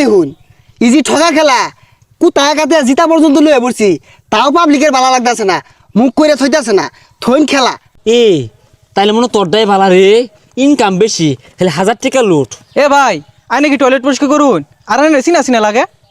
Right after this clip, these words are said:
Speaker 1: ভাই, আগে জাতীয় দলে ক্রিকেট খেলতাম, এখন বাথরুম পরিষ্কার করি।
Speaker 3: ও,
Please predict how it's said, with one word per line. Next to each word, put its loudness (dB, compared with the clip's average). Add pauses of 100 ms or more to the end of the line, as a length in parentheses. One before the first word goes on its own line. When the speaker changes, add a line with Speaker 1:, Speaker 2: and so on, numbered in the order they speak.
Speaker 1:
ভাই, 0 (400)
আগে -2
জাতীয় -2
দলে -2
ক্রিকেট -2
খেলতাম, 0 (280)
এখন -4
বাথরুম -4
পরিষ্কার -2
করি। -2 (1900)
Speaker 3:
ও, 2